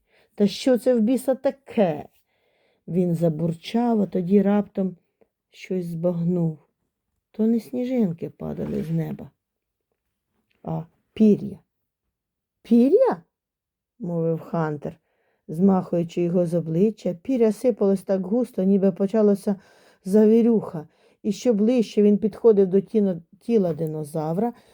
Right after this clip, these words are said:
то густішою здавалася хурделиця. "Це що, жарт якийсь?" Коли пір'я розвіялось, він побачив бездиханне тіло,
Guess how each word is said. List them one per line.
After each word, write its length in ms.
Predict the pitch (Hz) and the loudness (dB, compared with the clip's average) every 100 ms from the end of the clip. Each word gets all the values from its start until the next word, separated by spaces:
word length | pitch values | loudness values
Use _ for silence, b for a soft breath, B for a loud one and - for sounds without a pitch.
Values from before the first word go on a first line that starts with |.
| b b | b b
то 140 | 220 190 | 4 4
густішою 880 | 180 - - 214 247 240 269 262 | 2 -6 -4 0 0 -2 -2 -2
здавалася 680 | 214 175 156 160 165 170 175 | 0 -2 -2 -2 -4 -6 -8
хурделиця. 840 | 165 175 165 165 151 156 - - - _ _ _ _ _ _ | -8 -8 -2 -2 -2 -6 -12 -20 -20 _ _ _ _ _ _
"Це 140 | 175 | -10
що, 380 | 170 - 156 151 | -10 -8 -6 -6
жарт 360 | 151 185 - 247 | -2 -2 -4 -10
якийсь?" 400 | - 190 - _ _ _ _ _ _ _ _ _ _ _ _ | -12 -14 -16 _ _ _ _ _ _ _ _ _ _ _ _
Коли 280 | - 190 214 | 0 4 2
пір'я 580 | 208 - 233 208 175 160 | 0 -2 2 2 2 -2
розвіялось, 800 | 160 156 156 202 226 214 208 - | -2 -4 -2 0 2 0 -2 -4
він 160 | 175 165 | -8 -6
побачив 580 | 165 160 185 190 180 160 | -6 -2 -2 -2 -6 -4
бездиханне 800 | 165 160 170 170 190 190 185 185 | -4 -4 -6 -4 -2 0 0 -2
тіло, 580 | _ 214 214 180 165 | _ 0 2 2 -2